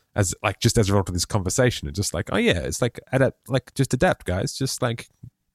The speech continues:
keep going in different ways and kind of just fulfill that and just be more human. That sounds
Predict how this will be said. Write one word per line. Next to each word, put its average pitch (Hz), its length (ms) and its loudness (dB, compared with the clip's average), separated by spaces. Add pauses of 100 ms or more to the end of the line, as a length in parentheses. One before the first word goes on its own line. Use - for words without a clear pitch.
(140)
keep 135 160 2
going 123 220 6
in 117 60 8
different 110 220 6
ways 107 260 4
and 90 100 -2
kind 104 140 0
of 95 60 2
just 95 180 0
fulfill 101 340 0
that 101 320 -4 (340)
and 95 340 0
just - 360 0 (260)
be 95 140 4
more 92 240 4
human. 80 560 0
That 123 140 0
sounds 131 500 2